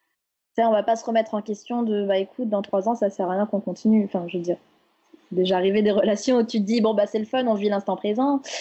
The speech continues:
Mais, euh, là, on est à un moment où on arrête de vivre l'instant présent. On le vit aussi, mais on pense plus comme ça. On pense un peu à l'après quand même.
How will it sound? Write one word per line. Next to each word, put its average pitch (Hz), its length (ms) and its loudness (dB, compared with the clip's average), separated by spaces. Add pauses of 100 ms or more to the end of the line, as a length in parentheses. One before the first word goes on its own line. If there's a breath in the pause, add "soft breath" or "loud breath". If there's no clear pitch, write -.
(140)
Mais, 208 300 4
euh, 202 220 4
là, 240 180 2
on 226 80 0
est 214 40 2
à 208 60 2
un 208 40 0
moment 220 280 2
où 220 120 2
on 202 100 -2
arrête 208 280 0
de 220 60 2
vivre 208 200 -2
l'instant 202 240 -2
présent. 214 420 0
On 202 80 2
le 196 120 4
vit 220 280 -4 (140)
aussi, 277 380 2 (360 loud breath)
mais 226 200 4
on 214 260 2
pense 208 240 -4
plus 254 140 -8
comme 226 200 0
ça. 220 220 -4 (120)
On 190 100 -8
pense 196 260 -8
un 190 100 -6
peu 226 140 0
à 196 140 2
l'après 185 460 -2
quand 196 100 -6
même. 190 160 -8